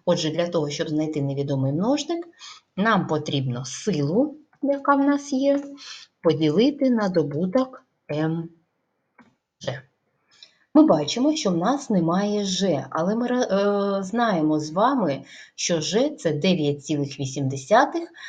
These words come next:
або можна також рахувати як десять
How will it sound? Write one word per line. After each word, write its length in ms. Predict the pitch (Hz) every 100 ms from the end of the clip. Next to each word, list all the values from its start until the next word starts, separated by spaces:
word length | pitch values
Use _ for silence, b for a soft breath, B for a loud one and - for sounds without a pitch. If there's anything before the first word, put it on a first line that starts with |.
| B B
або 580 | 139 135 214 330 339 -
можна 520 | 160 185 262 262 226
також 480 | 185 156 180 220 -
рахувати 640 | 139 - 139 143 180 185
як 420 | 190 135 139 - _ _ -
десять 840 | 139 143 131 113 - 269 349 -